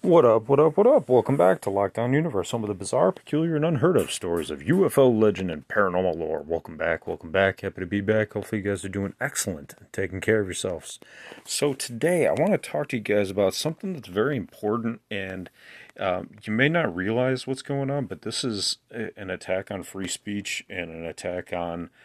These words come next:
our freedoms and a total hypocrisy by the U S government. And so I'm gonna tell you about it. So if you haven't heard about this, uh, the U S government and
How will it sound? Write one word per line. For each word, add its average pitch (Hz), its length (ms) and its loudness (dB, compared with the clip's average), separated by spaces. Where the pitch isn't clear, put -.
our 95 140 -2
freedoms 95 600 -4
and 90 680 -8
a - 120 -16
total 131 720 -2
hypocrisy 95 800 -4
by 90 200 0
the 85 120 -8
U 85 240 -4
S 80 120 -6
government. 85 560 -8
And 92 420 -4
so 110 320 -2
I'm 113 120 -2
gonna 104 140 -2
tell 117 200 -4
you 107 60 -4
about 90 220 -2
it. - 120 -8
So 95 340 -4
if - 160 -8
you 107 100 4
haven't 120 200 4
heard 113 220 -2
about 92 240 -6
this, 95 240 -6
uh, 85 320 -6
the 92 100 -8
U 107 220 0
S - 160 -4
government 95 580 -4
and 85 640 -4